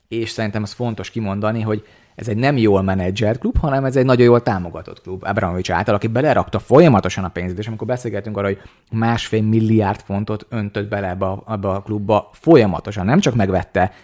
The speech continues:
egyszer azt száz, nem tudom, nyolcvan, kilencven millió fontért, hanem onnantól önti bele a pénzt folyamatosan, hogy így tudjon működni, és ezért legyen ennyire sikeres. Ez,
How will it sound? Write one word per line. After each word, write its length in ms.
egyszer 360
azt 280
száz, 500
nem 80
tudom, 200
nyolcvan, 360
kilencven 480
millió 400
fontért, 640
hanem 180
onnantól 300
önti 300
bele 180
a 60
pénzt 240
folyamatosan, 680
hogy 120
így 120
tudjon 300
működni, 340
és 80
ezért 220
legyen 180
ennyire 220
sikeres. 460
Ez, 240